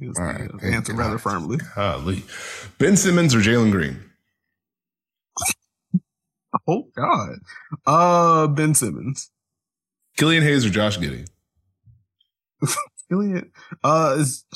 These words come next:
Speaker 1: who? It's Josh Giddey.
Speaker 2: Dillon Brooks or Grayson Allen?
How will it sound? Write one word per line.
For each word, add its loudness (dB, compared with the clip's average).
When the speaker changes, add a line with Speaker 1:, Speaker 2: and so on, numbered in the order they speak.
Speaker 1:
who? -4
It's 2
Josh 2
Giddey. -4
Speaker 2:
Dillon 4
Brooks 0
or -4
Grayson -2
Allen? -8